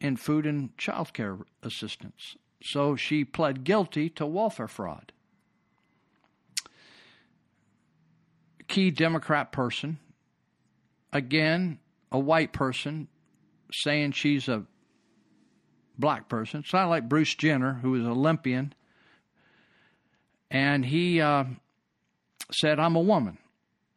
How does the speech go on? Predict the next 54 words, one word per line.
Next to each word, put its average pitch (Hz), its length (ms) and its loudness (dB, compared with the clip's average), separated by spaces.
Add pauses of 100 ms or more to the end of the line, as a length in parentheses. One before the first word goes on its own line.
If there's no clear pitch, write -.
(200)
right? 135 220 -6 (1040)
And 127 220 0
it's - 200 -12 (100)
like 123 220 -4
women 143 320 0
saying 143 300 0
they're 147 160 2
men, 151 340 0 (460)
et 113 160 -6
cetera, 135 280 -2
et - 60 -10
cetera. - 360 -2 (1080)
Court 185 240 2
documents 185 560 4
later 170 300 4
showed 185 360 2
she - 200 2
had 165 160 2
deposited 165 560 2
nearly 156 260 2
eighty-four 220 420 2
thousand 175 420 2
dollars 156 340 4
into 147 180 0
her 139 120 2
bank 143 300 0
account 151 360 0
over 123 180 0
a 113 60 -2
two-year 135 400 2
period 147 420 0
from 117 220 -2
a 117 80 -2
variety 139 320 0
of 123 100 -2
sources 151 500 -2
without 131 280 0
reporting 139 480 0
most 170 340 2
of 135 140 -2
it 165 180 -2
to 123 140 -6
the 113 100 -4
Department 139 500 -4
of 110 80 -6
Social 151 540 -4
and 110 140 -4
Health 131 260 -4
Services, 104 580 -4
led 123 280 -4
to - 100 -18
charges 139 500 -4
of 110 100 -6
wi-, 113 280 -2